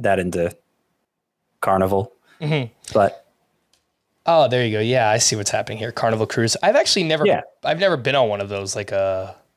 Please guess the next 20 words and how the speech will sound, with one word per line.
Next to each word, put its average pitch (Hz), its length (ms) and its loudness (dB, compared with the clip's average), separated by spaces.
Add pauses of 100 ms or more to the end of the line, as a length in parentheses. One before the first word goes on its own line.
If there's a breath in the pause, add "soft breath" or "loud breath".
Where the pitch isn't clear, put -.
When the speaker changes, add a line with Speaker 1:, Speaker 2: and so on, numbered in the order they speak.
(800)
Speaker 2:
vacation 143 500 -2
cruise 156 280 0
type 147 200 0
thing. 156 160 0
I've 117 280 0
never, 110 400 -2 (400)
have 117 160 -4
you? 143 160 2 (960 loud breath)
Speaker 1:
Yeah, 156 340 0 (420)
not 147 180 -2
Carnival, 117 540 0 (1000)
and 127 100 0
only 120 180 4
once. 92 540 -2
Speaker 2:
Yeah. 127 260 -2 (380)
Speaker 1:
But 151 60 0
I - 60 4
Speaker 2:
Well, 208 60 4
Speaker 1:
liked 139 220 0
it. - 80 -16